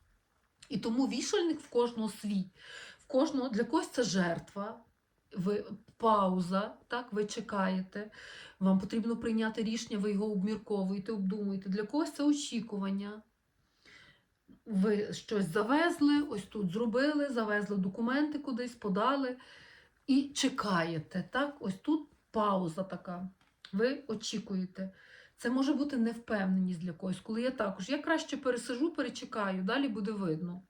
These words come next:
Для когось це розгубленість, для когось це перспектива, коли ми плануємо, будуємо плани на майбутнє, а для когось це споглядання, коли я,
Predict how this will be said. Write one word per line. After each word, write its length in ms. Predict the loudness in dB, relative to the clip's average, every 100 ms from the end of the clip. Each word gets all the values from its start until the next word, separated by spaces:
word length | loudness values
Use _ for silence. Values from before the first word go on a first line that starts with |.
| _ -20 -20 -12 -4
Для 80 | -2
когось 300 | 0 -2 0
це 120 | 2
розгубленість, 800 | 2 2 0 2 2 0 -2 -2
для 140 | -2
когось 340 | 0 -2 -2
це 100 | -4
перспектива, 960 | -2 -2 -2 -4 -4 0 2 4 0 -2 -2
коли 140 | -2
ми 100 | -2
плануємо, 1040 | -4 -4 -2 -2 -2 -4 -4 -2 -2 -6 -8
будуємо 640 | -4 -2 0 -2 -2 -2
плани 400 | -2 0 0 -2
на 120 | -2
майбутнє, 680 | -2 -4 -4 -4 -4 -6 -6 -12 -20 -20 -20 -10
а 100 | -2
для 160 | 2 2
когось 240 | 0 -4
це 180 | -8 -16
споглядання, 1120 | -4 -2 0 0 2 2 2 0 -4 -4 -8
коли 240 | -6 -2 0
я, 360 | 2 0 -2